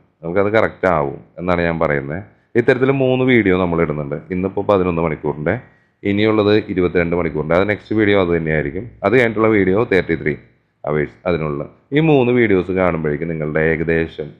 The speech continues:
പ്രശ്നങ്ങളെല്ലാം മാറി നിങ്ങൾക്ക് ഒന്നുകിൽ അതിലൊരു സൊല്യൂഷൻ എടുക്കാൻ പറ്റും, വല്ലാത്തൊരു സാഹചര്യമാണെങ്കിൽ അതിൽ നിന്ന് മാറി പോകാൻ പറ്റും, അല്ലെങ്കിൽ നിങ്ങൾക്ക് ആ വ്യക്തിയായിട്ട് വീണ്ടും ചേരാൻ പറ്റും, അല്ലെങ്കിൽ നിങ്ങൾ ആ പ്രശ്നങ്ങളെ പറഞ്ഞിറക്കാൻ പറ്റും, അല്ലെങ്കിൽ നിങ്ങൾക്ക് രണ്ടുപേർക്കും പിരിയാനും പറ്റും, എന്തും പറ്റും. നിങ്ങൾക്കൊരു സൊല്യൂഷൻ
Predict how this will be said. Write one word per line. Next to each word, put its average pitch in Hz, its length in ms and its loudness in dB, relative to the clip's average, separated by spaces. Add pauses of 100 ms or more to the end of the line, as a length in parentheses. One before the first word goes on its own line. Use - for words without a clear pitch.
(180)
പ്രശ്നങ്ങളെല്ലാം 78 760 -4
മാറി 71 340 -8 (360)
നിങ്ങൾക്ക് 95 220 -2 (100)
ഒന്നുകിൽ 117 280 0
അതിലൊരു 123 280 0
സൊല്യൂഷൻ 123 380 4
എടുക്കാൻ 90 260 2
പറ്റും, 73 200 -4 (120)
വല്ലാത്തൊരു 90 440 -2
സാഹചര്യമാണെങ്കിൽ 82 520 -2
അതിൽ 78 120 -4
നിന്ന് 80 100 -8 (100)
മാറി 78 200 -2 (120)
പോകാൻ 73 420 -6
പറ്റും, 90 260 -8 (460)
അല്ലെങ്കിൽ 120 260 0
നിങ്ങൾക്ക് 107 260 0
ആ - 60 2
വ്യക്തിയായിട്ട് 82 400 0
വീണ്ടും 78 260 -4
ചേരാൻ 73 400 0
പറ്റും, 80 280 -10
അല്ലെങ്കിൽ 104 220 -4
നിങ്ങൾ 95 180 0
ആ - 80 -
പ്രശ്നങ്ങളെ 82 400 -6
പറഞ്ഞിറക്കാൻ 76 600 -2
പറ്റും, 85 220 -8 (320)
അല്ലെങ്കിൽ 98 200 -2
നിങ്ങൾക്ക് 101 220 0
രണ്ടുപേർക്കും 92 380 -2
പിരിയാനും 92 460 0
പറ്റും, 76 200 -6 (200)
എന്തും 165 260 2
പറ്റും. 76 220 0 (100)
നിങ്ങൾക്കൊരു 175 340 2
സൊല്യൂഷൻ 95 440 4